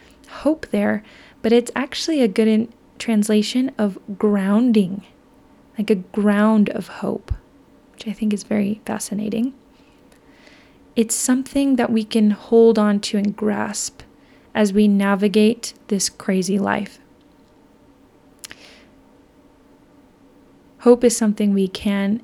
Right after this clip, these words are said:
and should cling to with all our might. I think of a baby and the umbilical cord.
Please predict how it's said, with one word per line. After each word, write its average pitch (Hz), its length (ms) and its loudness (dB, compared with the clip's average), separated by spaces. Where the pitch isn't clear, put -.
and 190 160 -4
should 214 280 -4
cling 208 300 0
to 196 220 -6
with 190 260 -8
all 208 240 -4
our 196 100 -4
might. 214 460 -4
I 226 60 -2
think 285 260 -2
of 262 140 -4
a 214 80 0
baby 226 500 -2
and 208 480 0
the 208 360 -2
umbilical 202 540 -2
cord. 202 400 -6